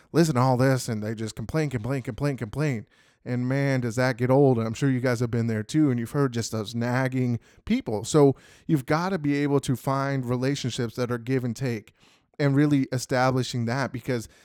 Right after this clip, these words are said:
those boundaries are the most important. There were, you know, relationships that I had, and, you know, a lot of times, you, obviously, you don't get to choose your family. Your family is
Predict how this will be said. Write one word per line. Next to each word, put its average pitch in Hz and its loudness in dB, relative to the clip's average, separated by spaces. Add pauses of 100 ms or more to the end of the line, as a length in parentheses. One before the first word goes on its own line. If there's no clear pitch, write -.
(160)
those 147 4
boundaries 131 0
are 120 0
the 117 0
most 120 0
important. 113 -2
There 123 0
were, 117 0 (380)
you 127 -2
know, 117 2
relationships 127 -2
that 120 -4
I 120 -2
had, 143 -2
and, 113 -4 (240)
you 175 -2
know, 170 2
a - 0
lot 190 -4
of 190 -8
times, 160 -6
you, 151 -10 (260)
obviously, 160 -2
you 151 0
don't 160 0
get 139 -6
to 120 -2
choose 156 0
your 123 2
family. 123 -2
Your 120 -2
family 143 -2
is 120 -2